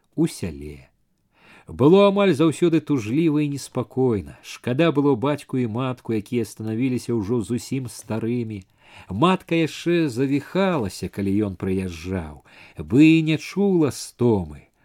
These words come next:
А ў бацькі ўсё валілася з рук. Рука дрыжала, калі трымаў лыжку. Слабеў стары не гадамі, а тыднямі.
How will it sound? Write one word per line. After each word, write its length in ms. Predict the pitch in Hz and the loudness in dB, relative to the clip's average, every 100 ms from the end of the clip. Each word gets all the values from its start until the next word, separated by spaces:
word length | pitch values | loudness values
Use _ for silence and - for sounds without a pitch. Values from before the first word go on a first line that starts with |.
| _ _ - | _ _ -4
А 160 | 135 | 2
ў 160 | 170 143 | 4 4
бацькі 440 | 107 110 - 185 156 | 4 0 -2 0 0
ўсё 560 | 104 - 175 190 190 151 | 0 -4 0 2 2 2
валілася 600 | 139 127 117 101 - 90 | 2 2 0 -2 -4 -8
з 160 | 78 | -8
рук. 400 | 90 82 73 - _ _ _ _ _ | -10 -10 -12 -20 _ _ _ _ _
Рука 420 | - 135 151 202 151 | 0 2 4 2 2
дрыжала, 800 | 117 127 85 117 180 170 156 139 | 0 0 0 -2 0 0 -2 -4
калі 280 | 143 147 | -2 -2
трымаў 440 | 147 143 143 147 135 131 | -2 -4 -2 0 2 2
лыжку. 600 | 147 - - 127 113 - _ _ _ _ _ | 0 -2 -4 -2 -2 -4 _ _ _ _ _
Слабеў 600 | - 98 131 156 214 202 | -12 -2 2 4 4 2
стары 720 | - - 151 170 185 185 175 | -2 -2 2 4 4 4 2
не 240 | 139 160 | 0 -2
гадамі, 720 | 131 139 101 123 175 170 160 151 | 0 -2 -2 -2 -2 -4 -2 -2
а 80 | 143 131 | -2 -4
тыднямі. 960 | _ 117 147 151 120 104 95 73 65 | _ -2 0 0 -4 -8 -8 -10 -18